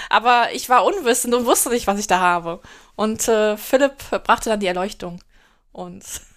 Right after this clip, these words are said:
<laughs> ja. Und dann fing ich an, die Tastaturen zu entwechseln, weil, ja, mit der Erleuchtung kamen da Einblicke, na, vielleicht war die Wahl, die ich da, da ges-, gesetzt habe, wo, wo auch nicht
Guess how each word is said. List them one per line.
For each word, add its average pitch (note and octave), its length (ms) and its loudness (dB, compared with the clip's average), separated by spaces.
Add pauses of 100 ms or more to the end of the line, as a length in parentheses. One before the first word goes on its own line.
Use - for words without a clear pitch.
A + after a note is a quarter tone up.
<laughs> - 380 -20
ja. G#3+ 180 -2 (460)
Und G#3 120 0
dann A3+ 200 0
fing A#3 160 -8
ich A#3+ 140 -4
an, A3 120 -2
die A#3+ 80 -8
Tastaturen A3+ 460 -8
zu - 160 -10
entwechseln, G3 680 -10
weil, G3+ 260 -6
ja, F#3+ 160 -10 (600)
mit - 100 -6
der F#3 60 4
Erleuchtung B3+ 580 -2 (340)
kamen F#3+ 200 -6
da F#3 60 -2
Einblicke, B3 500 -2
na, F#4 440 4
vielleicht C4 240 -2
war A#3+ 60 -6
die A3 140 -8
Wahl, G3+ 220 0
die G3+ 100 -8
ich G3+ 100 -12
da, F3+ 140 -8
da F3 120 -6 (200)
ges-, - 300 -16
gesetzt F#3+ 280 -12
habe, E3+ 160 -14
wo, E3+ 180 -20
wo E3+ 120 -10
auch E3 240 -6
nicht E3+ 120 -18